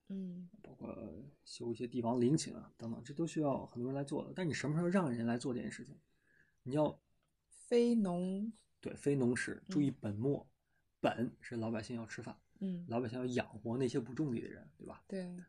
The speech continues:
Speaker 2: 那这个时间是一定不能碰的，该种地的时候，呃，该收割的时候，等等都不能碰。所以那时候大部分的徭役都是在冬天进行的。
Speaker 1: 嗯。
Speaker 2: 所以你一定要去避开这些他们的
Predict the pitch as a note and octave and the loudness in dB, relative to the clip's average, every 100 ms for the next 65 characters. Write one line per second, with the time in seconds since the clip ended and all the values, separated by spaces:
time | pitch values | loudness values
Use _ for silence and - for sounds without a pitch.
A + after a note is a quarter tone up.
0 | - C#3 G3+ D3 - A#2 A#2 A#2 A#2 - | -10 -2 4 4 4 2 2 2 -2 -4
1 | - - C3 C#3+ F3+ B2+ A2+ A2 - A2+ | -16 -12 -2 4 4 6 2 0 -2 -4
2 | G#2 - _ _ _ _ - B2+ C3+ C3+ | -6 -14 _ _ _ _ 0 0 4 6
3 | A#2+ G#2+ - G#2 - _ _ _ _ - | 6 4 -2 -8 -10 _ _ _ _ -18
4 | - - - - B2+ B2 C#3 C3 B2+ A2 | -16 -16 -16 -4 -2 4 6 8 8 6
5 | A#2 G#2+ - - A#2+ A#2 B2 A2+ B2 A#2+ | 0 -10 -12 -18 -10 -4 -2 -2 -2 -2
6 | A2 - - - C#3+ E3+ C#3 C#3 - D#3 | -4 -6 -18 -6 2 4 4 2 0 0
7 | C3 A2+ A#2 A#2 A2+ - - - _ _ | -2 -2 -2 0 0 -2 -6 -16 _ _
8 | - B2 A2 C#3 C#3 A#2 C#3+ C3 D3+ D#3 | -10 0 4 6 6 6 4 2 2 2
9 | D3+ A#2+ - G#2 - G3 F3+ F3 _ _ | 2 -2 -4 -12 -8 -6 -6 -8 _ _
10 | - C3+ C3 B2 B2 D3+ G#3 D#3 - - | -14 -8 -4 -4 -2 8 8 10 4 0
11 | - G#2+ - _ _ _ C#4+ D#3+ - - | -6 -6 -8 _ _ _ 2 4 0 -10
12 | _ _ _ _ - A#2 - G2+ F2 - | _ _ _ _ -10 -8 -8 -8 -10 -10
13 | _ _ _ _ _ _ _ _ _ _ | _ _ _ _ _ _ _ _ _ _
14 | - - C3+ B2+ A#2+ - - D#2+ E2 - | -8 0 2 4 4 4 0 -6 -12 -14